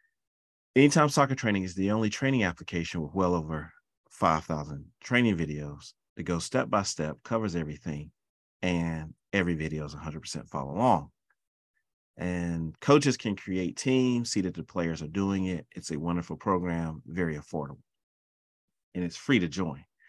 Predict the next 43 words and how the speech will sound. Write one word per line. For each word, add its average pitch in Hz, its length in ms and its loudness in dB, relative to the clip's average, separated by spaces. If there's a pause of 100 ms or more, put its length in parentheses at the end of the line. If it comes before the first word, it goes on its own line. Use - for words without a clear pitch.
(560)
And 98 100 0
I 95 40 4
was 92 180 2
just 131 200 2
talking 135 280 4
to 104 140 0
a 87 40 -2
coach 90 380 0
who 98 100 -4
I'm 87 80 -4
gonna 85 180 -2
bring 82 280 0
on 78 160 -2
from - 160 -12
Canada, 82 680 -2 (120)
um, 76 520 -8 (520)
um, 73 400 -12 (640)
as 87 160 -4
well. 85 500 4 (680)
And 85 480 0
one 110 160 2
of 110 40 4
the 101 60 2
things 92 260 0
he 85 100 -2
said 82 260 -2
in 78 100 -8
chat 113 340 0
was 82 380 -4 (120)
when 87 100 -4
he 82 80 -2
first 87 280 0
heard 85 160 0
about 78 280 -8
the - 240 -12
application 101 720 2
was, 78 280 -8 (120)
"Oh, 120 380 4 (1080)
yeah, 117 240 6
virtual 104 420 2
training 82 400 -2
is 76 300 -8
important." 82 640 2